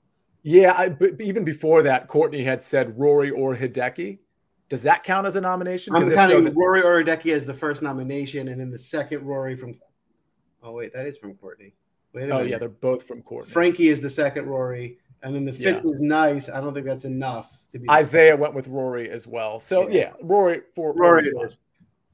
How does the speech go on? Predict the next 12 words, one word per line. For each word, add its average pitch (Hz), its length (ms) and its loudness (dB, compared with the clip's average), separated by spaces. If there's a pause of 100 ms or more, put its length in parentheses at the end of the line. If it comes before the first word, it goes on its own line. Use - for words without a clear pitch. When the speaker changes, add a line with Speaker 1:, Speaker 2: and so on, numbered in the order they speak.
(800)
Speaker 1:
All 127 140 -6
right, 156 180 0
so 135 100 -12
Spencer, 156 320 -2
it's - 80 -10
back 156 240 -2
to 156 80 -12
you 170 100 -6
for 139 160 -6
back-to-back 123 880 -6
picks - 320 -10
now. - 220 -20